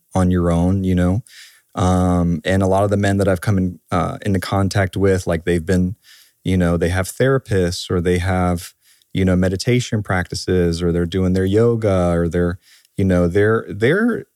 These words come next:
you know, they're trying to take care of themselves. But I think what I'm always, um, just very pleased to hear, as-, and whether it's in a men's circle or whether it's in, like, a men's retreat where we're kinda getting a little bit more physical, a little bit more involved,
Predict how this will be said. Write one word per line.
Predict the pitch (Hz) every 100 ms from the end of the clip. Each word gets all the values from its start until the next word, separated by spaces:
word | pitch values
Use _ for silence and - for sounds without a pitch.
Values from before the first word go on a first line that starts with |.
| -
you | 151
know, | 135
they're | 113 131
trying | - 135 143 156
to |
take | 113 113 95
care | 113
of | 120
themselves. | 92 87 87 80 90 - _ _ _ _ - - _ _ -
But | 113
I | 107
think | 110 - 127 135 139 - _ _ _ _ _ _
what | 110 107 113
I'm | 107
always, | 110 127 120 113 110 - - -
um, | 95 90 87 87 85 82 78 - _ _ _ _ _
just | - 104
very | 120 107
pleased | - - 113 113 -
to | 92
hear, | - 110 117 101 95 87 -
as-, | 101 - -
and | 95 95
whether | - 98 95
it's | 90
in | 101
a |
men's | 92 98 101 107 - -
circle | - 113 110 131
or | 120 101
whether | 95 95 92
it's | -
in, | 104
like, | 92
a |
men's | 90 90 90
retreat | 87 - 113 117
where | 101
we're | 90
kinda | 85 92
getting | 87 90 87
a | 85
little | 87
bit | 85
more | 87 87
physical, | - 92 92 95
a |
little | 90 87
bit | 85
more | 101 90
involved, | 87 87 92 95 -